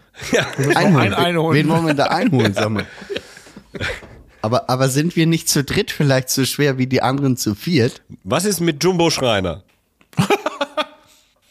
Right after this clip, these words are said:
Speaker 2: Nee, Jumbo ist super. Ich beneide Jumbo um seinen Job tatsächlich. Ich find diese, ähm,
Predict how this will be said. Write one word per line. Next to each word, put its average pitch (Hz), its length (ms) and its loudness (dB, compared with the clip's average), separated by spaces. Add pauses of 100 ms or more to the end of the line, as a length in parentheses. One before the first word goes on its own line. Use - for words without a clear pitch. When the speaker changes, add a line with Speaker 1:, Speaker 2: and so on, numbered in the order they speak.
(320)
Speaker 2:
Nee, 113 180 -6
Jumbo 143 340 -4
ist 113 100 -6
super. 143 300 -8 (1120)
Ich - 140 -16
beneide 123 600 -4
Jumbo 113 260 -8
um 110 160 -10
seinen 110 180 -10
Job 165 240 -6
tatsächlich. 104 500 -10
Ich 110 100 -14
find 143 180 -8
diese, 127 320 -4
ähm, 113 380 -10